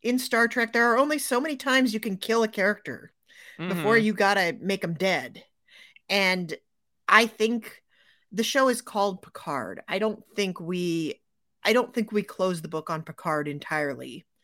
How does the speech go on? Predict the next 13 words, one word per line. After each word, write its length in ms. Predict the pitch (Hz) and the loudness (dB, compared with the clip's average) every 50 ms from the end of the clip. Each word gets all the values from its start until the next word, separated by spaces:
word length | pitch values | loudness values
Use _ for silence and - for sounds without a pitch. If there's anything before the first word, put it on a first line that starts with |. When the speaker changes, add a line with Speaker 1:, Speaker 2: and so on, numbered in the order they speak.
| - - - - | -20 -20 -18 -12
Speaker 1:
just 160 | 170 170 - - | -12 -12 -10 -10
because 280 | 165 - 180 156 151 | -6 -4 -4 -4 -4
we 140 | 160 160 156 | -6 -4 -2
are 320 | 156 151 147 147 139 - - _ _ _ _ _ | -2 -2 -2 -2 -4 -6 -10 _ _ _ _ _
closing 300 | - 190 165 143 143 139 | -4 -4 -4 -4 -4 -8
the 60 | 135 127 | -8 -8
series 440 | - - 147 104 90 98 113 - | -6 -4 -4 -4 -6 -6 -10 -12
out. 320 | 80 80 - - - - - _ _ _ _ _ _ _ - | -12 -14 -14 -14 -14 -16 -18 _ _ _ _ _ _ _ -2
I 120 | - 175 | -2 -2
think 640 | 170 - - 180 180 170 170 - - - - - - | -2 -2 -2 -2 -2 -2 -2 -6 -8 -14 -20 -14 -6
it 100 | - 147 | -4 -2
would 180 | 139 170 156 - | -2 -2 -4 -4
be 300 | - 180 175 165 147 - | -6 -4 -4 -2 -4 -4